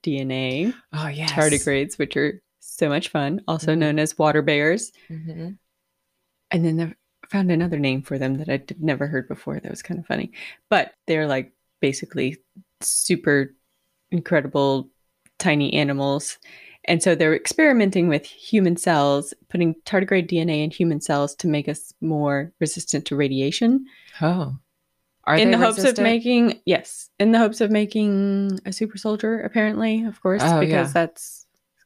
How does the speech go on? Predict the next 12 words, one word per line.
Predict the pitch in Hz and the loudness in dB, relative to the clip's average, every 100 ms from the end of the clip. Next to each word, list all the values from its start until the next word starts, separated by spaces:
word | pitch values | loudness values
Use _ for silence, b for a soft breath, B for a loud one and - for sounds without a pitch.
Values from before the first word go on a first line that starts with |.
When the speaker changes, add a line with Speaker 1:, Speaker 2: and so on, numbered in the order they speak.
| _ | _
Speaker 1:
what | 202 | -4
Speaker 2:
China. | 165 175 | -2 -2
Speaker 1:
we | |
do. | 214 214 233 233 _ b | -2 -2 -2 -8 _ b
And | - 202 190 | 0 2 2
that | 190 | 0
has, | 185 - 220 220 220 214 | -2 0 2 4 2 0
they've | - 180 - - | -2 -4 -6 -14
experimented | - - 220 208 196 190 185 175 | -6 0 2 2 0 0 -2 -2
and | 160 147 | -4 -6
it | - | -8
has, | - 180 170 165 | -4 -2 -2 -4